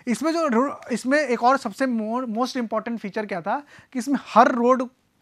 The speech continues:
का डिस्टेंस कैलकुलेट करने के लिए फॉर्मूले अलग-अलग दिए गए थे। जैसे अगर सिर्फ नेशनल हाईवे के लिए फॉर्मूला यूज़ करना हो तो हमें ये फॉर्मूला यूज़ करेंगे जो कि था A by सिक्सटी फ़ोर प्लस B by एटी प्लस C by नाइंटी सिक्स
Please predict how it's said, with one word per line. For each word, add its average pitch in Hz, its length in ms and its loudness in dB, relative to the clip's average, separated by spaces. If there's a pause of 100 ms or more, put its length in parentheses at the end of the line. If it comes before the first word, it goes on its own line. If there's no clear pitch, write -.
का 277 120 2
डिस्टेंस 262 440 -2
कैलकुलेट 247 380 -2
करने 214 260 -4
के 202 60 -6
लिए 240 100 0
फॉर्मूले 214 540 -2
अलग-अलग 220 560 -2
दिए 180 280 -6
गए 165 200 -6
थे। 160 140 -10 (360)
जैसे 233 200 2
अगर 269 140 0
सिर्फ 269 200 -6
नेशनल 262 340 -2
हाईवे 254 240 2
के 254 60 -6
लिए 254 100 -2
फॉर्मूला 233 340 0
यूज़ 233 240 -2
करना 220 240 -2
हो 208 180 0
तो 247 120 -4
हमें 220 160 -4
ये 214 120 0
फॉर्मूला 226 340 -2
यूज़ 208 220 -6
करेंगे 202 280 -6
जो 208 140 -8
कि 208 120 -8
था 233 200 -4
A 208 160 -4
by 226 160 -2
सिक्सटी 220 320 -10
फ़ोर 226 200 -2
प्लस 240 240 -6
B 185 180 -8
by 190 120 0
एटी 185 300 -6 (360)
प्लस 285 240 6
C 254 80 -4
by 247 140 2
नाइंटी 202 260 -2
सिक्स 269 340 -8